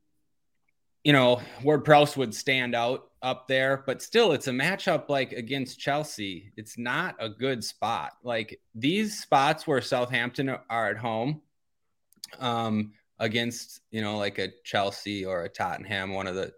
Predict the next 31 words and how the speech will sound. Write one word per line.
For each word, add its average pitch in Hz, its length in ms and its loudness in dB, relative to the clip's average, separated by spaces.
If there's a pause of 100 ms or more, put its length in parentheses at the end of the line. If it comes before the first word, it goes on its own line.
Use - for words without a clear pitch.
(560)
maybe 120 240 -4
not 101 160 -2
elite 98 400 -4
teams, 123 400 2
but - 320 0
better 107 260 2
teams. 127 580 0 (440)
Um, 107 540 -2 (140)
I 101 120 -6
feel 120 240 -2
like 127 160 2
people 117 280 -2
tend 113 360 -2
to 104 300 2 (540)
overrate 101 680 2 (480)
Southampton 87 680 -4
in 90 100 -6
these 76 200 -8
spots. - 480 -4
Like, 101 420 -2 (260)
it's, - 260 -6
it's 117 260 0
not 123 280 8
a 123 80 8
good 117 340 2
spot 98 440 0
for 92 100 -8
them. 87 360 -10
But 120 260 4 (100)
I, 123 560 -2
uh, 113 400 4